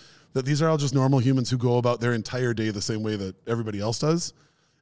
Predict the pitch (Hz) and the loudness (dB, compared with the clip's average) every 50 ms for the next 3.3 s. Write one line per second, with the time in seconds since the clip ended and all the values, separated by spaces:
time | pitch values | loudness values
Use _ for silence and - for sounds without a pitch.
0 | _ - 127 127 123 120 113 113 117 - 123 - - - - 135 - - - - | _ -2 0 0 0 0 -2 -2 -4 -4 -4 -4 -2 -2 -2 -2 -2 -4 -8 -14
1 | _ _ _ _ _ _ _ _ - 123 139 131 - - 127 123 - - 127 135 | _ _ _ _ _ _ _ _ -4 0 0 2 2 2 -2 -2 0 0 0 0
2 | 135 127 135 131 127 120 117 113 107 107 131 123 - 123 - - - 127 123 117 | 2 2 2 2 4 2 0 0 -2 -2 -4 -4 -4 -6 -6 -4 -2 0 0 0
3 | 113 110 107 104 101 | 0 -2 -2 -4 -6